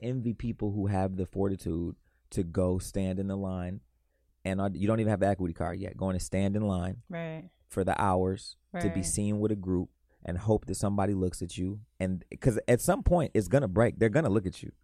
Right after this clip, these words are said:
Speaker 2: Right.
Speaker 1: at some point. So, like,
Speaker 2: Right.
Speaker 1: all you gotta do is do it long enough. I'm,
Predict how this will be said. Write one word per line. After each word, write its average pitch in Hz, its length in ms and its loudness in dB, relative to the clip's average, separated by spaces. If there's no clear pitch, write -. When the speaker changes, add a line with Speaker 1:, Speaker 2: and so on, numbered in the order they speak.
Speaker 2:
Right. 180 200 -4
Speaker 1:
at 117 100 8
some 160 220 4
point. - 340 0
So, - 180 4
like, 90 220 2
Speaker 2:
Right. 170 140 -10
Speaker 1:
all 131 60 6
you 151 60 4
gotta 127 140 4
do 107 100 4
is 98 60 2
do 95 140 4
it 87 40 2
long 80 180 -2
enough. 73 200 -6
I'm, 139 200 2